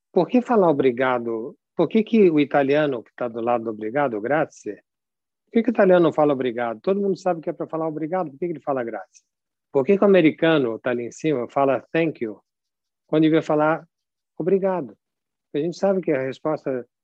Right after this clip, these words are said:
a algum favor é obrigado, ele fala thank you. Por que que o francês fala merci?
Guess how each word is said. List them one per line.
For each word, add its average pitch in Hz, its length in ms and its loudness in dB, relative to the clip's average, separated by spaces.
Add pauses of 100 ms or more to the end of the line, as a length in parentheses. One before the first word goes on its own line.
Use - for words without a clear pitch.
a 139 60 -4
algum 139 200 -2
favor 147 320 2
é 170 40 2
obrigado, 143 480 -4
ele 135 100 -6
fala 156 340 -8
thank 143 300 -6
you. - 100 -18 (540)
Por 170 180 2
que 226 200 4
que 180 360 4 (420)
o 147 80 0
francês 156 440 2
fala 151 220 2
merci? 135 640 -2